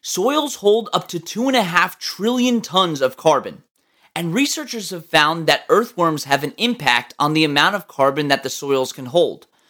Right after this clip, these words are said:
So whether earthworms have a positive or negative impact remains unclear. Because earthworms aren't endangered, I thought I'd give you some organizations that are promoting sustainable farming and gardening practices.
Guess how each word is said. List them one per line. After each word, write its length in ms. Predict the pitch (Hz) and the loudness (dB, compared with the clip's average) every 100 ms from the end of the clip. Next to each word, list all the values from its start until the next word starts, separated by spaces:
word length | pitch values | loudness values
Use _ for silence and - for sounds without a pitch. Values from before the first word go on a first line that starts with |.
| _ _ | _ _
So 220 | - 190 | 0 0
whether 380 | 160 240 269 - | 4 2 2 0
earthworms 480 | 202 196 202 190 165 | 0 -2 -6 -6 0
have 160 | 165 | 0
a 60 | 143 | 0
positive 600 | - 147 175 180 196 156 | 0 2 2 2 -2 -2
or 120 | 139 | -4
negative 420 | 135 165 214 220 | 0 0 0 -2
impact 560 | 180 214 202 214 220 - _ | -2 -6 0 0 0 -8 _
remains 380 | 147 151 165 170 | -6 0 0 0
unclear. 580 | 131 143 - 160 113 - _ _ _ _ _ _ _ _ _ _ _ _ - | -2 -4 -2 0 0 -4 _ _ _ _ _ _ _ _ _ _ _ _ -6
Because 400 | 170 226 302 - | -2 2 2 2
earthworms 500 | 180 190 185 202 190 175 | 2 2 0 0 0 0
aren't 280 | 160 185 220 | 4 4 2
endangered, 640 | 185 151 139 143 170 185 - - - | -4 0 0 0 0 -2 -6 -20 -14
I 80 | 262 | 0
thought 240 | 254 285 | 2 4
I'd 160 | 285 190 | 2 0
give 140 | 220 | -4
you 120 | 208 | -4
some 220 | 214 180 - | -6 -6 0
organizations 800 | 165 190 202 160 139 143 - 196 | 0 2 0 0 0 0 -2 0
that 100 | 160 | 0
are 80 | 143 | 0
promoting 520 | - 147 147 170 170 | -4 -2 0 2 0
sustainable 680 | - 143 - 156 170 185 185 | -4 -10 -4 -2 0 0 0
farming 500 | 165 151 165 208 214 - - | 0 2 2 0 -6 -10 -6
and 180 | 151 160 | -4 2
gardening 460 | 165 233 190 135 | 4 4 0 -8
practices. 720 | 117 120 101 - - 92 - | -2 -2 -2 -6 -16 -16 -20